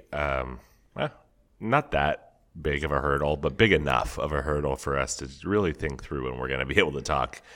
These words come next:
because either A, uh, children can't be coming in and out of the room that you're in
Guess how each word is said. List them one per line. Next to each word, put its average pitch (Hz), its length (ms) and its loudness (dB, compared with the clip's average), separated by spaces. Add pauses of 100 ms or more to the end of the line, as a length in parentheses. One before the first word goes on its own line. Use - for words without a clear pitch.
(220)
because 73 380 -2
either 73 460 -2 (920)
A, 82 540 4 (680)
uh, 69 260 2 (160)
children 80 420 0
can't 78 300 0
be 71 260 -2
coming 73 340 -2
in 67 140 0
and 67 140 -2
out 69 240 2
of 67 160 0
the 67 100 0
room 67 440 0
that 67 140 -4
you're 71 260 2
in 65 360 -2